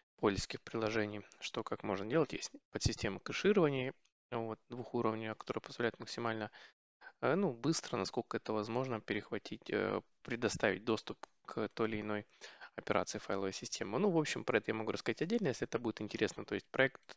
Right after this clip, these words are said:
я писал один сам, он как бы для одного человека, мне кажется, м, вполне себе объёмный такой, там, я не знаю, а, и кода хватает, и, и всего как-то так, э, прилично.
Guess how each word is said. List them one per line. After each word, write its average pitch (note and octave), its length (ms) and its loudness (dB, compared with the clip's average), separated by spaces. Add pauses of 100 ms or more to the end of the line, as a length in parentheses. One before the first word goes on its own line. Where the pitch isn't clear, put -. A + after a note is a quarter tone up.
(600)
я B2 120 0
писал - 340 2
один D3 260 0
сам, G#3+ 340 2
он B2+ 340 -4 (100)
как - 200 -6
бы B2 100 -2
для A#2+ 120 0
одного B2+ 200 0
человека, - 300 -2
мне A2+ 120 0
кажется, - 300 0
м, B2 200 -12 (300)
вполне C3+ 220 4
себе A2+ 180 4
объёмный G#3 380 2
такой, D3 320 2 (180)
там, G2+ 420 -6
я G2+ 60 -4
не G2 60 -8
знаю, G2+ 220 -4 (800)
а, G#2+ 640 -2
и - 120 -4
кода A3 300 2
хватает, F3 600 2 (120)
и, A2+ 320 -4
и - 40 -6
всего E3+ 360 -2
как-то - 360 -20
так, - 340 -6
э, B2 460 -2 (1200)
прилично. D3+ 920 2